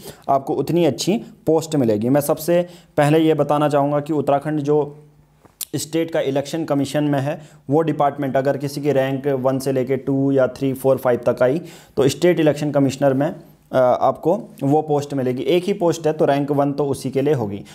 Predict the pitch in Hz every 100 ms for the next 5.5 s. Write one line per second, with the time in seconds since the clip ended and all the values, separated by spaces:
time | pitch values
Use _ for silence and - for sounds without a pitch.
0 | - 170 160 180 208 208 208 208 160 147
1 | 151 139 127 147 151 175 156 139 160 156
2 | 139 143 143 139 127 156 - 143 143 165
3 | 156 156 156 170 - 127 127 131 135 135
4 | 151 151 156 156 135 139 139 147 147 139
5 | 127 - 135 160